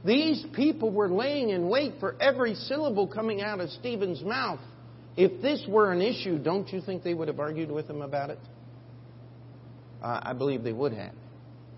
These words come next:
And so, we, we believe the Bible to be without contradiction. We believe the Bible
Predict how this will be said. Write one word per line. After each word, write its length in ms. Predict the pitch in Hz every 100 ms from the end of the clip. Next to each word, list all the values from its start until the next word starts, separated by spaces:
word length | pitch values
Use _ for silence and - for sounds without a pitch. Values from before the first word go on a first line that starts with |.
| - - - - - - -
And 240 | 156 147
so, 380 | - 170 143 113 - - - - - - - - - - - - - - - -
we, 360 | 143 175 175 151
we 160 | 165
believe 480 | 160 156 165 214 180
the 80 | 156
Bible 500 | 143 165 208 202 208
to 100 | 165
be 380 | 131 156 196 196 185
without 680 | 127 123 143 160 165 - -
contradiction. 840 | 143 131 139 139 175 - 202 180
We 80 | 117
believe 400 | 107 131 160 143
the 80 | 131
Bible 640 | 127 165 220 202 240 185